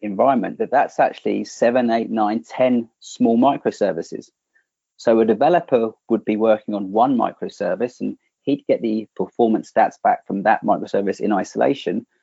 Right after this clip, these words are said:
But what about the bigger picture? What about when all ten of those are working together? How do you get the overall view, overall view of your, of your microservice environment that's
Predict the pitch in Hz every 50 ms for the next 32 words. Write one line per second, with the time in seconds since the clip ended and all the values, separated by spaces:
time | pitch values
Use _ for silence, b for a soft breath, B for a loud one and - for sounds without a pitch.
0 | _ _ _ _ _ _ - - 135 156 180 180 175 170 160 143 135 - - 143
1 | 135 135 - - - - - - - - - 95 98 - 123 - - - - 135
2 | 143 120 123 123 120 117 117 113 b b b b _ _ _ - 139 139 135 131
3 | - - - 139 139 123 - - 110 104 104 104 107 98 113 113 107 - - 107
4 | 98 - 101 117 120 123 101 98 - - _ _ _ _ _ _ _ _ _ _
5 | _ _ - - - 135 147 156 156 147 143 139 131 131 123 117 - 123 110 -
6 | 117 110 107 110 117 135 147 143 135 123 104 - 113 113 104 95 98 107 117 113
7 | 104 98 - - 110 117 117 107 113 110 107 - 110 113 107 101 101 - 101 98
8 | 95 90 - - 104 - 98 98 98 98 b b b b b _ _ - 98 104
9 | 113 117 - - - 107 101 98 - - - - - 120 123 123 110 104 107 104
10 | - - - _ _ _ _ 202 202 101 - - - 117 139 147 127 104 98 92
11 | 92 - - 98 - - _